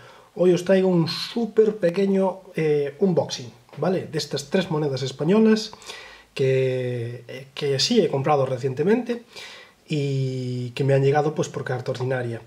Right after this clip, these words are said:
Como podéis observar, son dos monedas de cincuenta pesetas, conmemorativas las dos. Una conmemora, eh, bueno, tanto la ciudad de Barcelona como las Olimpiadas del noventa y dos, que sería esta de aquí. Y después tenemos esta moneda de aquí, que está dedicada a Felipe quinto.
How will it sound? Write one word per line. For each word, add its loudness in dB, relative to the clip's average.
Como -2
podéis 4
observar, 0
son 0
dos 2
monedas 2
de -4
cincuenta -4
pesetas, -6
conmemorativas 0
las 0
dos. -2
Una 2
conmemora, -2
eh, -4
bueno, 0
tanto -6
la -4
ciudad 0
de 2
Barcelona -2
como -6
las -2
Olimpiadas 0
del -4
noventa -4
y -2
dos, 0
que -14
sería -6
esta -8
de -4
aquí. -4
Y 0
después -6
tenemos -4
esta -4
moneda -2
de -2
aquí, -6
que -10
está -4
dedicada -4
a -6
Felipe -6
quinto. -6